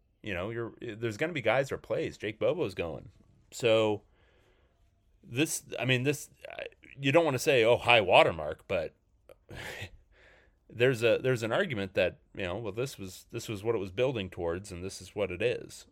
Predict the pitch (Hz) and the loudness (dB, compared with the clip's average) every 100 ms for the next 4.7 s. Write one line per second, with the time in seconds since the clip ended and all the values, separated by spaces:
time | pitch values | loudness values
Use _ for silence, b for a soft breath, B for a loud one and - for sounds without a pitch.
0 | - 90 82 73 78 _ _ _ 90 87 | -14 -10 -10 -12 -16 _ _ _ -8 -6
1 | 82 85 82 _ - 82 107 107 107 151 | -8 -12 -16 _ -16 -6 -2 -2 -2 -4
2 | 85 53 - _ _ _ - 92 87 85 | -8 -14 -16 _ _ _ -6 -2 -2 -4
3 | 80 80 _ _ b b b b b b | -8 -16 _ _ b b b b b b
4 | b _ 85 87 85 85 | b _ -4 -4 -4 -8